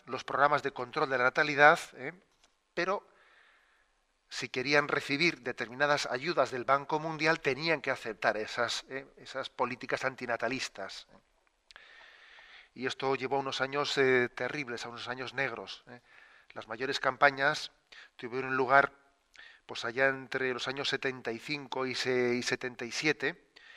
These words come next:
especialmente en India, en China, en Pakistán, en Bangladesh, ¿eh? Recurrieron estas campañas a la coacción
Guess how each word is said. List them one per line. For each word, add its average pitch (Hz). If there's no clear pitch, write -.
especialmente 135
en 131
India, 139
en 127
China, 135
en 135
Pakistán, 135
en 123
Bangladesh, 123
¿eh? 120
Recurrieron 139
estas 131
campañas 139
a 135
la 127
coacción 143